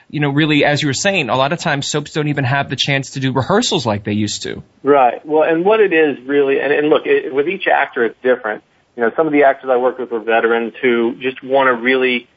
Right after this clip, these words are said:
Speaker 2: get a deeper understanding for what's there. Some people are new to the genre, and they need, they need to understand how to get up to speed,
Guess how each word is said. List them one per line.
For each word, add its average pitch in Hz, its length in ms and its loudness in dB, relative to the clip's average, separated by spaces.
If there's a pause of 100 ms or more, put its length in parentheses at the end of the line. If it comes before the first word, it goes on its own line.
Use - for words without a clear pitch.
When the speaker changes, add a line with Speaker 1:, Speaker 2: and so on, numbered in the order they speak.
(140)
Speaker 2:
get 135 100 0
a 127 80 0
deeper 135 480 -6
understanding 123 640 -6
for 117 100 -6
what's 113 320 0
there. 120 380 0
Some 135 180 -6
people 127 260 0
are 117 80 2
new 123 240 -2
to 127 140 -10
the 113 120 -2
genre, 123 600 0 (320)
and 117 340 0
they 127 180 4
need, 127 360 -8
they 135 160 0
need 135 200 -6
to 139 100 -4
understand 123 420 -4
how 127 120 2
to 120 60 0
get 117 160 -4
up 117 160 -2
to 117 60 -14
speed, 123 600 -6